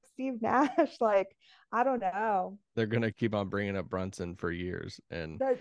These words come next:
Speaker 1: the Dallas fan base is a very passionate fan base.
Speaker 2: Yeah.
Speaker 1: And, um, it's like, it's like,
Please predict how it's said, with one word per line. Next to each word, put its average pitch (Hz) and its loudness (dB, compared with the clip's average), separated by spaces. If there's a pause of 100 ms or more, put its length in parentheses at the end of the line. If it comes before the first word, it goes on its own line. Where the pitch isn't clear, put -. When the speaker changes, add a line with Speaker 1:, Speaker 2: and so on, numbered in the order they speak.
Speaker 1:
the 254 2
Dallas 240 4
fan 202 -6
base 208 0
is 226 -4
a 220 2
very 180 -2
passionate 180 2 (120)
fan 160 -2
base. 247 4 (520)
Speaker 2:
Yeah. 107 0
Speaker 1:
And, 185 2
um, 170 4 (1500)
it's 226 4
like, 233 8
it's 226 4
like, 226 4